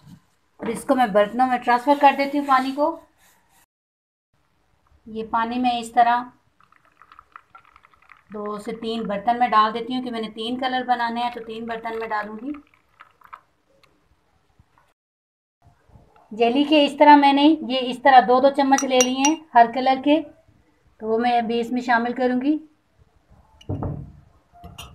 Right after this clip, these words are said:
ये इसमें शामिल करूँगी, तो इनको अच्छी तरह मिक्स कर लूँगी।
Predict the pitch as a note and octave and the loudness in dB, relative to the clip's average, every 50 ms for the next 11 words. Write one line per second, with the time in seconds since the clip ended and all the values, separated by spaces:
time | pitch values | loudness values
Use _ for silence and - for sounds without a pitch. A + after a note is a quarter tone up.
0 | _ _ _ _ _ _ _ _ _ _ _ _ _ _ F#3+ G#3 G#3+ G#3+ G#3 - | _ _ _ _ _ _ _ _ _ _ _ _ _ _ -12 -10 -10 -10 -10 -10
1 | A#3 A#3 A3+ A#3 A#3 G#3+ A3 A3 G#3+ A3 A#3+ A3+ A#3 A#3+ B3+ C#4 D4+ D4 - _ | -10 -10 -6 -6 -6 -6 -6 -8 -8 -8 -8 -6 -6 -6 -4 -4 -6 -6 -8 _
2 | _ _ _ _ _ _ _ _ _ _ _ _ - A3+ A3 G#3+ A#3 B3 G#3+ - | _ _ _ _ _ _ _ _ _ _ _ _ -10 -8 -8 -6 -4 -6 -6 -6
3 | - - C#4+ D4 D4 C#4+ C#4 C4+ C4+ C4 - - - C#4+ C4+ C4 C4 C4 B3+ B3+ | -6 -4 0 2 2 4 4 2 0 -2 -6 -4 -2 -2 -2 -2 -2 -6 -6 -4
4 | B3 C#4 | -4 -4